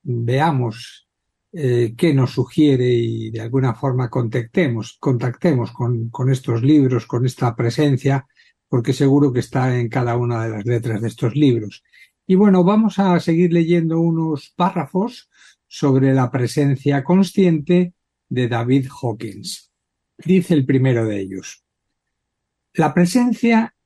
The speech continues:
es silenciosa y transmite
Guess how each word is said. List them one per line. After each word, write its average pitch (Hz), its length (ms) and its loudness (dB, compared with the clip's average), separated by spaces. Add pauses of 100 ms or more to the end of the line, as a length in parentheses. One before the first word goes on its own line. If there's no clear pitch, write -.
es 196 200 -2
silenciosa 190 1040 0 (340)
y 143 140 -2
transmite 202 840 0